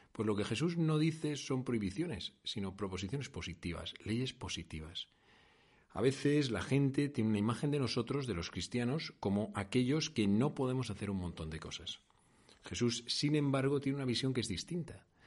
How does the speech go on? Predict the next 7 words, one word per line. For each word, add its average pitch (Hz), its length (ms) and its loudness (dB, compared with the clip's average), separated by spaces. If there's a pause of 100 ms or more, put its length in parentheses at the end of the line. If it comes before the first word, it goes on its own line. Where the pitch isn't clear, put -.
(440)
Jesús 127 480 2
lo 101 300 2
que 92 100 0
nos 131 160 0
propone 143 380 2
es - 240 0
ser - 520 2